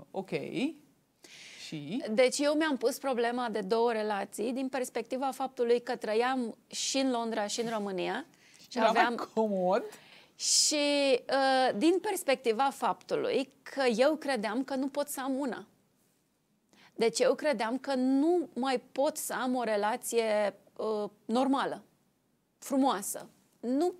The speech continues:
Speaker 2: mai pot să mai am o familie, nu mai pot să mai am... Uh,
Speaker 1: Să știi că am să te provoc la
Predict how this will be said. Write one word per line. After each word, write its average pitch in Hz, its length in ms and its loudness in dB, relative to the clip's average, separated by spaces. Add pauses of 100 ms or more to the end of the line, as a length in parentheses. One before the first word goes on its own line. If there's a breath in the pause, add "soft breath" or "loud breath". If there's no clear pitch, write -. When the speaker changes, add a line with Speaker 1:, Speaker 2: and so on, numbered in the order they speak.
(120)
Speaker 2:
mai 294 220 0
pot 240 220 2
să 240 140 -6
mai 208 160 -4
am 208 140 -4
o 202 60 -4
familie, 214 520 -2
nu 220 120 -2
mai 269 220 -2
pot 233 260 0
să 240 140 -4
mai 214 160 -4
am... 202 160 -6 (640 loud breath)
Uh, 208 340 2
Speaker 1:
Să 190 60 -6
știi 180 140 -4
că 240 80 -4
am 214 60 0
să 202 120 -6
te 185 140 -6
provoc 185 480 -2
la 160 140 2